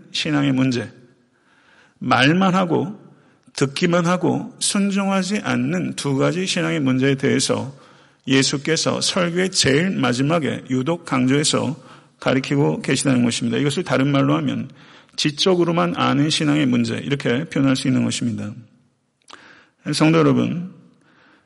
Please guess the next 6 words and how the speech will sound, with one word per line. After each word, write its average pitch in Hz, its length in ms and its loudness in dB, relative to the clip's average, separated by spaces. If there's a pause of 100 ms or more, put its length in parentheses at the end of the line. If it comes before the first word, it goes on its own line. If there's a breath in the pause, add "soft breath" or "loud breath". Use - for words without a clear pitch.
(140 soft breath)
여러분과 175 420 4
저는 143 580 0 (200)
성경을 180 440 -2
먹는 135 360 4
사람입니다. 113 800 -2
맞습니까? 127 600 -4